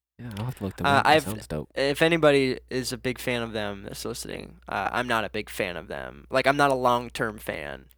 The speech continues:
Speaker 2: Like, it's just,
Speaker 1: Yeah.
Speaker 2: like, I've lis-, the new record is called Sex and Food,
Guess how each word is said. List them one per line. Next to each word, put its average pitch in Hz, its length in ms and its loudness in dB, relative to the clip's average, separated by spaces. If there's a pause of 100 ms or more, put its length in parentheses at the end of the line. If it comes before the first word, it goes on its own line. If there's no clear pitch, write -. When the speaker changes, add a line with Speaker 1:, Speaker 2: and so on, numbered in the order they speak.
Speaker 2:
Like, - 140 -6
it's 135 120 -4
just, 135 120 -2
Speaker 1:
Yeah. 135 200 10
Speaker 2:
like, - 80 2
I've 135 180 4
lis-, 143 260 -2
the 135 180 -2
new 151 160 0
record 139 280 4
is 120 100 -6
called 120 220 -2
Sex - 340 -2
and 117 140 -10
Food, 117 300 -6